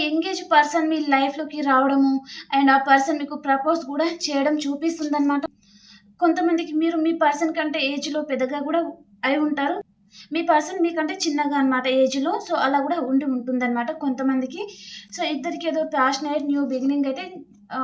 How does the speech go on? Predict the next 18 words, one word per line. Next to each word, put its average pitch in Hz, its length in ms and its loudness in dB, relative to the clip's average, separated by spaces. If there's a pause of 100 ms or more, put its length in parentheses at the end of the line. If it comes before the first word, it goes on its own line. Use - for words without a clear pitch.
అవుతున్నట్టుగా 285 680 0 (100)
చూపిస్తుందండి. 262 880 -2
ఓకే, 285 220 -8 (2750)
ఈ 320 120 -8
పర్సన్‌కి 302 580 2
మీ 302 160 -2
మీద 277 220 -2
చాలా 277 240 -2
ఫ్యాషన్ 302 480 -2
ఉంది 285 300 0 (680)
and, 285 300 4
um, 269 240 4 (520)
వారి 311 320 2 (100)
లైఫ్ 277 280 4
పార్ట్నర్‌లో 294 540 2
ఉండే 285 240 2
క్వాలిటీస్ 285 580 4
కూడా 294 180 -2